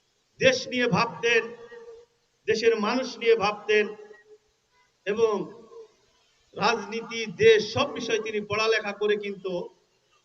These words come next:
তিনি রাষ্ট্র পরিচালনা করেছেন। অতএব আপনারা শুধু রাজপথে সংগ্রাম করলেই ত্যাগ হয় না। আপনাদেরকে বলে যেতে চাই,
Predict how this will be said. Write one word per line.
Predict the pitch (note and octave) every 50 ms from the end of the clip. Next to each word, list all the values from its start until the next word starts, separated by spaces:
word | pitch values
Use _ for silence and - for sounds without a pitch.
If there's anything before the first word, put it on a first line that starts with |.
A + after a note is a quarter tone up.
| _ _ _ _ _ _ _ _ _ _ _ _ _ _ _ _
তিনি | F#3 F#3 F#3 F#3
রাষ্ট্র | F#3 F#3 F3+ - - F3+ E3
পরিচালনা | E3+ E3+ E3+ E3 E3+ D#3 D#3 D#3 D3+ D3+
করেছেন। | D3+ D3+ C3+ C3 B2+ - A#2 G#2 F2+ - - - _ _ _ _ _ _ _ _ _ _ _ _ _ _ _ _ _ _ _ _ _ _ _ _ _ _ _ _ _ _ _ _ -
অতএব | F3+ G#3+ G#3 B3+ B3+ - A3+
আপনারা | A3+ A3 - B3+ B3+ B3+ B3 A#3+
শুধু | B3 B3 A#3+ B3 B3 B3 A#3+ A#3 A#3 - - - - - - -
রাজপথে | - C#3 E3+ G#3 A#3+ A#3+ G#3+ - B3 A#3+ A#3+ B3 A#3
সংগ্রাম | - D#3+ G3+ G#3+ A3+ A3 A3 A3+ A3+ A3 G#3 G#3+
করলেই | G#3+ A3 G#3+ G#3+ A3 G#3+ G#3+
ত্যাগ | G#3+ - G#3+ G#3 G#3 G3+ G3 F3 D#3 D#3+
হয় | F3 F#3 F#3+ F#3+
না। | F#3+ F#3 F3+ E3+ D#3 C3 G#2 - - - - _ _ - - _ _ _ - F5+ F5+ F5 _ _ _ _ _ _ _ _ _ _ _ _ _ _ _ -
আপনাদেরকে | F3+ - - C4 C4 B3+ B3+ B3+ B3+ C4 C4
বলে | B3+ C4 C4 C4
যেতে | B3 C4 B3+ C4 C4 B3+
চাই, | B3+ C4 B3+ B3 A#3+ A3+ G3